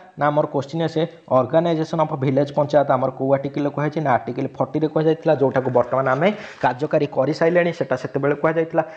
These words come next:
ତା ସହିତ ୟୁନିଫର୍ମ ସିଭିଲ୍ କୋଡ଼୍, ଏଇଟା କୋଶ୍ଚିନ୍ ଆସେ, ଏଇଟା ଆମର କେଉଁଠି ରହିଛି ନା ଆର୍ଟିକଲ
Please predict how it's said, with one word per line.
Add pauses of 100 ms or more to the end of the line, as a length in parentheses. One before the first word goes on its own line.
(140)
ତା (100)
ସହିତ (180)
ୟୁନିଫର୍ମ
ସିଭିଲ୍
କୋଡ଼୍,
ଏଇଟା
କୋଶ୍ଚିନ୍
ଆସେ, (320)
ଏଇଟା
ଆମର
କେଉଁଠି
ରହିଛି
ନା (100)
ଆର୍ଟିକଲ